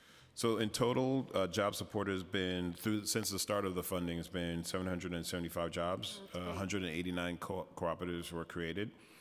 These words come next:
Speaker 2: Wow.
Speaker 1: Um, and we've created, and we've, the, and when I say we, meaning the organizations that have been funded through, uh, council's investment, um, have provided over, uh,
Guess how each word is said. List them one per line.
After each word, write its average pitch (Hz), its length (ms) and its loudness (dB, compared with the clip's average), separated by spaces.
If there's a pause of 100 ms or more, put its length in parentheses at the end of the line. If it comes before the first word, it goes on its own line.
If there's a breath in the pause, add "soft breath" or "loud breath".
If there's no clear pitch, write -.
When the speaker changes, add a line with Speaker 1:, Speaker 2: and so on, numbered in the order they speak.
(160 loud breath)
Speaker 2:
Wow. 92 360 0
Speaker 1:
Um, 82 220 -2
and 90 140 0
we've 85 160 -4
created, 90 400 -2
and 85 440 -2
we've, 87 380 -4 (320)
the, 90 400 0 (240)
and 92 140 -2
when 95 100 -2
I 92 60 -4
say 92 160 -2
we, 85 460 -2 (280 loud breath)
meaning 92 300 0
the 85 80 0
organizations 85 720 -2
that 82 460 -2
have 82 180 -6
been 82 120 -4
funded 90 460 -2
through, 82 560 -4 (180)
uh, 82 120 -4
council's 101 420 -2
investment, 80 460 -6 (400 loud breath)
um, 85 480 -2
have 87 220 -6
provided 87 480 0
over, 85 540 -2 (120)
uh, 80 220 -4